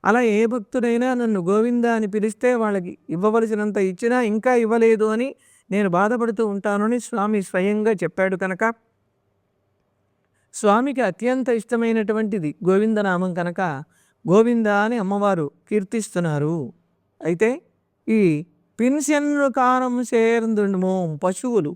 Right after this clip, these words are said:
పశువులు ఏం పశువులు ఇవి? ఆవులు. ఆవులు దేనికి సంకేతాలు? జ్ఞానానికి సంకేతాలు. ఈ ఆవులన్నీ కూడా సంసారం నుంచి విడువబడినటువంటి, మోక్షం పొందినటువంటి, పరమపదంలో ఉన్నటువంటి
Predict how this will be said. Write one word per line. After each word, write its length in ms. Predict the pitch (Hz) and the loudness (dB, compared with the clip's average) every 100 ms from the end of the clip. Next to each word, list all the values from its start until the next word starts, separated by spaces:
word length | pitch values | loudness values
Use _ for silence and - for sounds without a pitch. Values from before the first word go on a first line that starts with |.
| - | -4
పశువులు 360 | 180 - 254 | -4 -2 0
ఏం 280 | 202 190 254 | 2 2 0
పశువులు 420 | 240 254 247 226 | -4 -4 -2 0
ఇవి? 460 | 180 175 175 143 117 _ _ _ _ _ _ _ 156 | 0 0 0 -2 -8 _ _ _ _ _ _ _ -2
ఆవులు. 460 | 165 202 190 - - _ _ _ - | 0 2 -2 -6 -16 _ _ _ 0
ఆవులు 380 | 185 233 254 240 | 2 2 0 0
దేనికి 400 | 190 233 254 247 | 0 0 -2 -4
సంకేతాలు? 1000 | 202 196 220 208 196 175 170 160 131 - | -4 -2 0 0 0 0 0 -2 -6 -8
జ్ఞానానికి 760 | 147 180 220 233 214 202 254 | 0 2 4 2 0 -2 -4
సంకేతాలు. 880 | 208 175 175 175 156 143 147 151 127 _ _ _ _ _ 226 | -6 -4 -2 -2 -2 -2 -2 -4 -8 _ _ _ _ _ 2
ఈ 100 | 233 | 4
ఆవులన్నీ 640 | 185 233 262 247 240 247 | 4 2 0 0 0 -2
కూడా 440 | 202 185 202 240 _ _ _ _ _ _ | -2 0 0 -2 _ _ _ _ _ _
సంసారం 640 | - 196 226 269 254 247 240 | -4 -2 0 2 2 0 -2
నుంచి 500 | 247 233 247 240 - - | -4 -4 -4 -6 -8 -6
విడువబడినటువంటి, 1120 | 180 208 240 233 214 208 196 202 202 240 269 339 - | 2 4 6 4 0 -2 -2 -4 -4 -6 -8 -12 -6
మోక్షం 460 | 190 220 - 247 220 | -4 -4 -4 -4 -2
పొందినటువంటి, 840 | 208 202 196 196 196 196 233 240 | 0 0 0 -2 -2 -2 -4 -4
పరమపదంలో 800 | - 180 208 226 214 208 208 196 | -2 0 2 0 0 0 0 -2
ఉన్నటువంటి 720 | 180 196 196 196 190 202 233 | -2 -4 -4 -4 -4 -4 -6